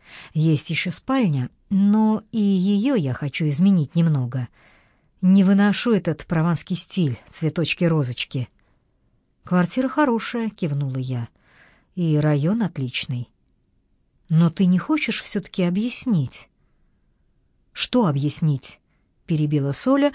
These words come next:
вдруг зло сверкнув глазами. «Что я должна тебе объяснять? Почему уехала? Это моё личное дело. Почему тебе не сказала?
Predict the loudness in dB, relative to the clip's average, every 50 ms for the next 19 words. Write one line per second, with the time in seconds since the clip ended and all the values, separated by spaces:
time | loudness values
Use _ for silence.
0 | -4 -18 -10 -2 0 0 2 2 2 0 0 -2 -4 -8 -4 -2 -2 -2 0 -2
1 | -2 -4 -4 -6 -6 -6 -6 -4 -2 -2 -2 -2 -2 -4 -4 -4 -4 -4 -4 -6
2 | -6 -6 -6 -8 -10 -10 _ _ _ _ _ _ _ _ _ _ _ _ _ _
3 | _ _ _ -16 -12 -12 -8 -4 -2 0 0 2 2 0 0 0 0 0 0 0
4 | 0 0 0 0 -2 -4 -4 -2 0 0 0 0 -2 -2 -2 -2 -2 -2 -2 -2
5 | -4 -8 -12 -18 _ _ _ _ _ _ _ _ _ _ _ _ _ _ _ _
6 | _ _ _ -6 -4 -2 0 2 4 4 6 4 4 2 2 2 0 0 -2 -4
7 | -4 -2 -4 -6 -10 _ _ _ _ _ _ _ _ _ _ _ _ _ _ _
8 | _ _ _ -6 -6 -2 0 0 2 2 4 4 4 2 2 0 0 -2 -4 -6
9 | -4 -4 -2 -2 -4 -4 -6 -8 -8 -6 -8 -10 -10 _ _ _ _ _ _ _
10 | _ _ _ _ _ _ _ -2 -2 0 2 2 4 4 2 2 0 -2 0 2
11 | 2 2 2 0 -2 -2 0 0 2 4 4 4 4 2 2